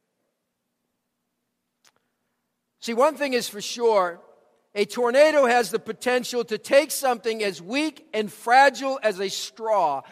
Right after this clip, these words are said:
and send it into something as solid as a tree or a telephone pole. Now, it's that image that I want to stay with us as we make our way through this section of Scripture this morning, because we are like the straw,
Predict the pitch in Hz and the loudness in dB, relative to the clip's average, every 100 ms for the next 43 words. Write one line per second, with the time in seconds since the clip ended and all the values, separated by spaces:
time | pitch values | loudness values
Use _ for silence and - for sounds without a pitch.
0 | - - 208 196 - 285 294 285 269 247 | -18 -6 -6 -4 0 4 4 2 -4 -4
1 | 220 - 247 233 220 202 185 - 247 254 | -6 -2 -2 0 -4 -6 -6 -2 2 4
2 | 254 226 170 180 - - 240 247 247 - | 4 0 -4 -8 -12 -10 -8 -8 -10 -16
3 | - 208 208 196 214 208 196 - 151 131 | -10 -4 -4 -2 -2 -2 -2 -8 -12 -12
4 | 143 127 101 - _ _ _ _ _ _ | -10 -12 -12 -18 _ _ _ _ _ _
5 | - 214 240 - 233 294 339 320 277 185 | -4 0 0 0 6 6 6 2 -2 -4
6 | - - - - _ _ _ _ _ _ | -8 -14 -16 -18 _ _ _ _ _ _
7 | _ - 233 240 262 254 - - 254 240 | _ 0 2 4 4 4 -2 2 2 4
8 | 269 254 240 233 180 226 220 302 320 277 | 2 4 2 0 -8 0 6 6 6 0
9 | 247 233 240 226 220 226 - 269 262 269 | 0 2 2 0 -4 -8 -4 0 0 -2
10 | 233 196 - - 240 - 220 196 190 - | -10 -8 -10 -10 -10 -12 -16 -14 -12 -12
11 | - 180 160 131 120 - - 220 247 247 | -12 -8 -8 -10 -16 -20 -12 -6 -2 -2
12 | 175 254 330 330 - - 254 254 254 247 | -2 -2 0 0 -4 -2 0 4 4 2
13 | 240 220 - - 269 269 214 120 | -2 -8 -8 -8 2 6 6 4